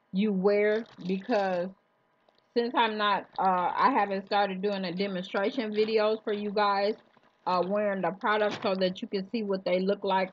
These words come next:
on me. Then I decided that I'll make sure that I'll, if it's something that, um, you wear, you, you have to wear, then I'll make sure I have that picture available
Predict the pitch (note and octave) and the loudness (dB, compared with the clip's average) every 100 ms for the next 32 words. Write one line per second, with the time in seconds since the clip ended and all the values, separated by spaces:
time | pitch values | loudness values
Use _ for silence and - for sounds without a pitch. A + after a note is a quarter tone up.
0 | - F#3+ F#3+ F#3 F#3 G#3 A3+ B3+ _ _ | -6 -2 0 0 0 0 -2 -4 _ _
1 | - F#3 G3+ F#3+ G3 E3 D#3 E3+ F#3+ A#3 | -6 0 2 2 0 -2 -10 -8 -2 0
2 | G3 F#3+ F3+ F#3 F3+ F3+ F#3 G3 A3 F#3 | 0 -2 -2 0 0 0 -4 -4 -4 -2
3 | F3 F3 F3 E3 - F#3 F#3+ F3 - G#3 | 0 0 0 -2 -4 -6 -6 -8 -6 -6
4 | A3 G3+ G3+ G#3 - _ - E3+ G3+ F#3+ | -4 -6 -6 -8 -16 _ -8 2 4 4
5 | - F3+ F3 F3 F3 F#3+ G3 F3 G3+ G#3+ | 2 -2 0 -2 -2 -2 -2 0 2 4
6 | G#3 F3+ G3 F#3+ F#3 G#3+ A3+ G#3+ G3+ E3+ | 4 4 0 0 -2 -2 0 0 0 -4
7 | F3 G3 G3+ G3 E3+ F3+ F3+ F#3 F3+ - | -2 2 2 0 -2 -2 -2 -4 -4 -2
8 | F#3 F3+ A3+ F#3 F3 E3 - A3+ G#3 F3+ | 0 0 0 -2 -4 -4 -2 -4 -2 -4
9 | E3 F#3 F#3+ E3+ E3 D#3+ | 0 0 0 -2 -4 -6